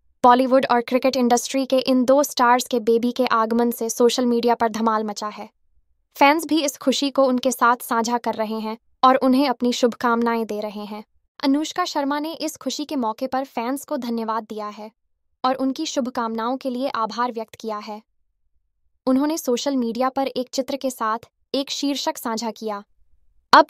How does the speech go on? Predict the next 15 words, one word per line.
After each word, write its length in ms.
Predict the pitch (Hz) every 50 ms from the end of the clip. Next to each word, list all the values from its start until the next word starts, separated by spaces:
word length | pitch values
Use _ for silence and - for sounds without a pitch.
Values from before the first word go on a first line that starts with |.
| -
चार 280 | - 277 240 240 277 294
हम 280 | 277 - - 233 247
हैं।" 240 | 247 - 233 208 202 - _ _ _ _ _ _ _ _ _ _ _ _ _ _ -
अनुष्का 420 | 247 254 262 285 277 - - 349 349
शर्मा 540 | - - 247 226 226 226 226 247 277 294 -
और 160 | - 247 247
विराट 320 | 214 220 240 247 240 269 -
कोहली 300 | - 269 247 247 254 285
के 120 | 262 294
परिवार 460 | 262 262 240 233 226 214 214 226 247
में 160 | 240 233 247 320
खुशियों 440 | - - - 247 - - 277 277
का 120 | 262 277 254
माहौल 400 | 240 220 214 208 - 220 214 220
है। 200 | 226 208 214